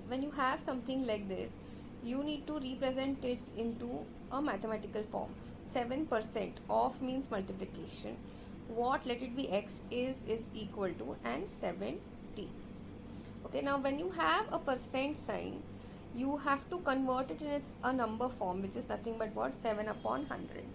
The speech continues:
So this will be seven upon hundred multiplied by x is equals to seventy.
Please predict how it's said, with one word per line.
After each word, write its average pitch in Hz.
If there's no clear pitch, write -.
So -
this 233
will 247
be 269
seven 247
upon 214
hundred 196
multiplied 220
by -
x -
is 208
equals 196
to 277
seventy. 233